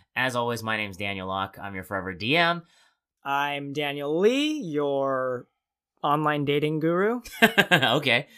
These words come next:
Speaker 1: Uh, I can't wait for those advice columns in the future. If you like the episode, leave us a review on Spotify, Apple Podcasts, wherever you listen.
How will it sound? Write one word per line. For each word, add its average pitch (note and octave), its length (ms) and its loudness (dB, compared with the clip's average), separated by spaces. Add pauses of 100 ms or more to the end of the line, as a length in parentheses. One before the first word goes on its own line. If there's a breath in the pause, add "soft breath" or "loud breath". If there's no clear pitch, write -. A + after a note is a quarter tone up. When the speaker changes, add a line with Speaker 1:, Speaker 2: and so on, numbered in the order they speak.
Speaker 1:
Uh, - 80 -18
I B2 220 4
can't C#3+ 200 0
wait C3+ 140 -4
for B2+ 60 -6
those A#2 200 -2
advice G#2+ 360 0
columns F2+ 320 -6
in F2+ 60 -12
the F2+ 80 -10
future. F2+ 400 -8 (600 loud breath)
If F3+ 160 2
you F#3 60 2
like F3+ 160 6
the D#3+ 100 4
episode, D3+ 560 0
leave C#3 200 -2
us D#3 140 -2
a D3 80 -4
review C3 300 0
on A#2+ 80 -2
Spotify, A#2 760 2
Apple A2 300 -2
Podcasts, G#2+ 560 -2
wherever C3+ 180 -2
you C3 100 0
listen. A2+ 440 -4